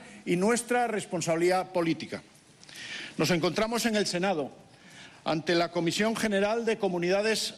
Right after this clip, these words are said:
Autónomas, para debatir y aprobar un informe que, ya anticipo, es demoledor contra la proposición de ley orgánica de amnistía que el Congreso aprobó,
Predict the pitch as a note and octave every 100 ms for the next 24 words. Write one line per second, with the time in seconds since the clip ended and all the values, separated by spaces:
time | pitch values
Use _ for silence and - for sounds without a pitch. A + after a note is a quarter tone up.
0 | - F#3 F3 A3 F3 B2 G#2+ - - _
1 | E3 E3+ E3+ E3 - A3+ A3+ G3+ F#3+ F#3+
2 | A3 A3+ G#3 F3 - A#3 A#3 A#3+ A#3 -
3 | - - E3+ G#3 A#3 G#3 - E3 G#3+ A3
4 | G3 G3 - - - - F3 A3 - -
5 | - D#3+ F#3 F3+ F3 F3+ A3 A#3+ - F#3+
6 | E3+ E3+ E3 D#3+ D3+ D#3 C3 C#3+ A#3 G3
7 | F#3+ G#3 F3+ D#3+ F#3 E3 F3 C#3 - -
8 | - - D#3 D#3+ D#3 D3 F#3+ F#3+ G3 G3
9 | - - - E3 D#3+ D#3 D#3 D3 G3 G#3
10 | - A#2+ - - C#3 - C#3+ F#3+ A#3+ C#4
11 | -